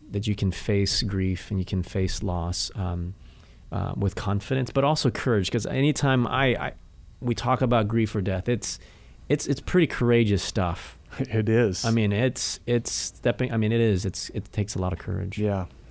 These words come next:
Speaker 2: James, I can't believe it, but our hour is up, and, uh, this has been so fruitful and
Speaker 1: Thank you.
Speaker 2: such, uh, thank you so much for sharing your heart and your wisdom and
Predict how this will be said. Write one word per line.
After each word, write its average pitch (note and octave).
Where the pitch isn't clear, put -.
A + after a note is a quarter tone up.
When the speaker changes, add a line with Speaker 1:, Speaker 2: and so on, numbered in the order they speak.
Speaker 2:
James, C#3
I A#2+
can't B2+
believe A#2
it, A2+
but A#2
our G#2+
hour A#2+
is G#2
up, A2+
and, G2+
uh, G2
this B2+
has A2
been G2
so A#2
fruitful G2
and G2
Speaker 1:
Thank -
you. A2
Speaker 2:
such, -
uh, G2
thank A2
you G#2+
so A#2+
much G#2
for G2+
sharing A2
your G2
heart A2
and A2
your G2
wisdom G#2+
and F#2+